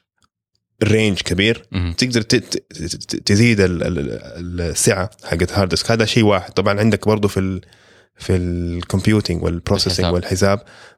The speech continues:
Speaker 1: برضو له، له يعني فوائد كثيرة.
Speaker 2: مظبوط، أيوة. يعني في الكمبيوترات إحنا في شيء اسمه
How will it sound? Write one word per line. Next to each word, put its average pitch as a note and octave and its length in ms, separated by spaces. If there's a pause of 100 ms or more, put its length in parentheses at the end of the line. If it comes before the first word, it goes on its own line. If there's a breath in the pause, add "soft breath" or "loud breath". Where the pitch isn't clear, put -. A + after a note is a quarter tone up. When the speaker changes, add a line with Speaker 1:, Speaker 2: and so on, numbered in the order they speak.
Speaker 1:
برضو A2 460
له، G#2 380
له G2 320
يعني F2 160
فوائد F#2 340
كثيرة. - 440 (340 loud breath)
Speaker 2:
مظبوط، C#3 380
أيوة. G#2+ 160
يعني A#2+ 460 (960 loud breath)
في C3 100
الكمبيوترات D3 600
إحنا A2+ 200
في - 240
شيء C3+ 200
اسمه A2+ 480